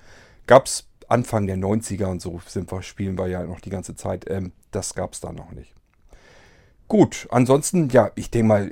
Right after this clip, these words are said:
also ich hab ja das oft genug erzählt, äh, und erwähnt, bin darauf eingegangen, äh, wo eben, wo ich eben den Unterschied sehe.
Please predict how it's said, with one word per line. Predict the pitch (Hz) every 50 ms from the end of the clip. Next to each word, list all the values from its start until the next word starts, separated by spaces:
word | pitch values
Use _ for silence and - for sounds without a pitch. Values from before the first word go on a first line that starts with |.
| - - _
also | - 110 110
ich | 107 113 - - - _
hab | - - 135 -
ja | 139 123
das | 113 120 117 - - - _
oft | - 117 - - -
genug | 123 113 131 123 - -
erzählt, | 110 - - - - 139 147 147 127 - - - - _ _ _ _
äh, | - 104
und | 101 101 101 90
erwähnt, | 101 98 95 110 113 120 113 - - - - _ _ _ _ _ _ _ _ _ _ _ _ _ - - -
bin | 107 107 117 117
darauf | - - 110 107 - -
eingegangen, | - 107 117 117 113 107 110 110 101 95 92 87 - -
äh, | 90 98 95 90 -
wo | - 104 110
eben, | - 98 107 107 101
wo | 104 104
ich | 104 104 -
eben | 104 95
den | 104 95 67
Unterschied | 95 110 110 - - 104 90 -
sehe. | - 95 101 104 107 107